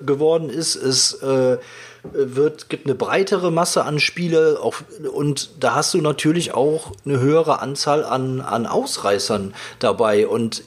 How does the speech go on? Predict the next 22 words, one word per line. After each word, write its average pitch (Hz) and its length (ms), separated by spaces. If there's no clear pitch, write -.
ihm 160 260
geht 165 180
es 147 140
ja 135 100
im 123 120
Kern 139 260
darum 147 260
zu 127 160
sagen, 131 380
es - 160
wird 151 200
heutzutage 139 760
oft 151 360
kein, 143 640
kein 127 680
Fokus 160 420
mehr 147 140
auf 127 140
die 143 120
Mechaniken 131 760
gelegt. 104 460
Aber 117 480